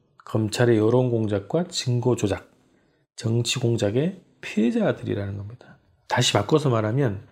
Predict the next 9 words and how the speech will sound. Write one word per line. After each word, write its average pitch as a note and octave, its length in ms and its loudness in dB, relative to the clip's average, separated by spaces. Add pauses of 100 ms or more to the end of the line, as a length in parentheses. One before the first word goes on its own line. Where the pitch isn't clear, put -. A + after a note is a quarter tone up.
(320)
검찰의 C#3 600 2
범죄 C#3+ 600 2
기록의 A#2 380 0
다름 A2 400 -6
아닌 G#2+ 200 -8
것입니다. - 460 -14 (540)
또 D3+ 380 6 (200)
사례를 C3 380 0
말씀드려볼게요. G#2+ 840 -4